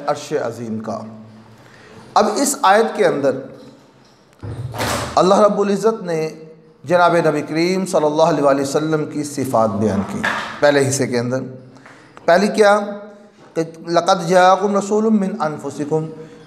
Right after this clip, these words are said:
कि नबी वो हैं कि जो तशरीफ़ लाए तुम्ही में से। अब यहाँ पे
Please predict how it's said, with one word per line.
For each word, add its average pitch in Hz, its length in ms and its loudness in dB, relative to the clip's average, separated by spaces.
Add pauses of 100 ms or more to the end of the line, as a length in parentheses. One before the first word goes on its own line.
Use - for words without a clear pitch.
(140)
कि 160 100 2
नबी 170 500 6
वो 180 240 4
हैं 151 580 2 (440)
कि 165 80 2
जो 185 280 6 (1000)
तशरीफ़ 170 440 0
लाए 185 360 6 (680)
तुम्ही 214 280 4
में 151 180 0
से। - 200 -6 (1300)
अब 156 160 4
यहाँ 170 280 6
पे 175 120 2